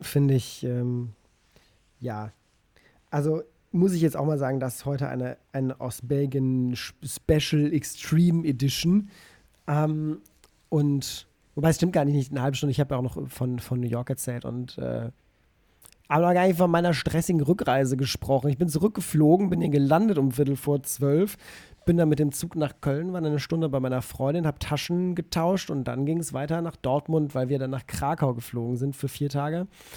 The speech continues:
Und bevor es nach New York ging, hab ich in Bayern eine Hochzeit fotografiert, war dann drei Tage auf Produktion in der Normandie und davor war ich ja noch eine Woche in Leipzig.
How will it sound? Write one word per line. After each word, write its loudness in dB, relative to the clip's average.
Und 4
bevor 6
es 6
nach 4
New 4
York 4
ging, 2
hab 2
ich -2
in -2
Bayern 2
eine 4
Hochzeit -2
fotografiert, -4
war -2
dann -4
drei -4
Tage -4
auf -6
Produktion -4
in 0
der 0
Normandie -2
und -2
davor -2
war -4
ich -10
ja -6
noch -8
eine -6
Woche -4
in -2
Leipzig. -4